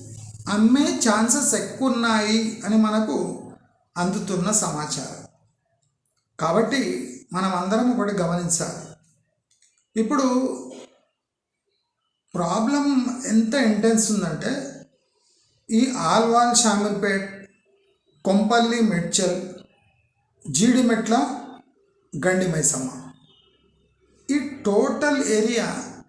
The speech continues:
హైదరాబాద్ నుంచి, అంటే హైదరాబాదు and వెస్ట్ హైదరాబాద్ కంపేర్ చేస్తే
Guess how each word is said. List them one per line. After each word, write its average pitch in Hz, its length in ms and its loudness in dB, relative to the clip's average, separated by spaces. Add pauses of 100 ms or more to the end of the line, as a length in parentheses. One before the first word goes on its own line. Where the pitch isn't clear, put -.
(800)
హైదరాబాద్ 226 1120 2
నుంచి, 196 680 0 (1080)
అంటే 220 180 2
హైదరాబాదు 233 1200 0 (120)
and 214 240 4
వెస్ట్ 165 500 0
హైదరాబాద్ 208 640 2
కంపేర్ 156 380 -6
చేస్తే 175 300 -2